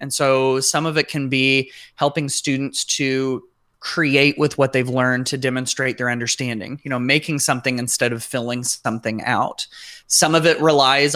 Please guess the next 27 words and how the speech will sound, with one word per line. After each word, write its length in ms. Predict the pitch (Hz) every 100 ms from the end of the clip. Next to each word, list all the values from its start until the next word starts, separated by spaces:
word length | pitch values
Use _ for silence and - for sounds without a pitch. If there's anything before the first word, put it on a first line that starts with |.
| -
on 560 | 139 139 135 135 135 -
cognitive 440 | - 139 139 123
science 640 | 120 127 127 95 - - - -
and 400 | 135 127 123 127
helping 320 | 143 139 135
us 100 | 127
to 100 | -
learn 540 | 131 135 147 147 147 147
the 100 | 131
ways 500 | 135 131 135 135 -
that 580 | 127 123 123 - - - _ - - -
our 100 | 147
brain 420 | 131 139 147 147
craves 720 | 143 - 127 117 117 - - - - _ -
instead 360 | 165 - 160
of 60 | 156
the 80 | 143
ways 280 | 139 135 139
that 140 | 110
we 160 | 131 127
have 260 | 131 127
been 640 | 131 127 127 127 131 127 -
teaching 460 | - 202 - 135 135
that 200 | 131 104
may 240 | 139 180
not 180 | 151 -
be 300 | 131 123